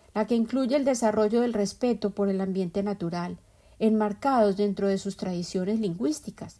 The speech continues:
y culturales. El niño debe estar preparado a vivir de manera responsable en una sociedad libre, en el espíritu de entendimiento, paz, tolerancia, igualdad de sexos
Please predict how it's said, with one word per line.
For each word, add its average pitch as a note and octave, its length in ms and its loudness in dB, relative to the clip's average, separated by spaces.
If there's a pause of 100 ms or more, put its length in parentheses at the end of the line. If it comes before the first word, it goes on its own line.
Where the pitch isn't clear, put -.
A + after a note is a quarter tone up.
y - 80 0
culturales. E3 920 -8 (1080)
El A3+ 200 6
niño A3 340 4
debe G3+ 160 2
estar A3 300 -2
preparado A3+ 560 0
a A#3 40 0
vivir A3 460 0
de G3+ 120 0
manera G#3 400 0
responsable G3+ 880 -4 (340)
en G#3+ 140 2
una G#3+ 200 2
sociedad G3+ 520 -2
libre, F#3+ 420 -4 (320)
en G#3 120 4
el G#3 120 4
espíritu G#3+ 640 0
de G3+ 80 4
entendimiento, F#3 960 -4 (340)
paz, F#3 420 -6 (200)
tolerancia, F#3+ 720 -2 (320)
igualdad G#3 480 2
de G#3 160 0
sexos A3+ 580 -4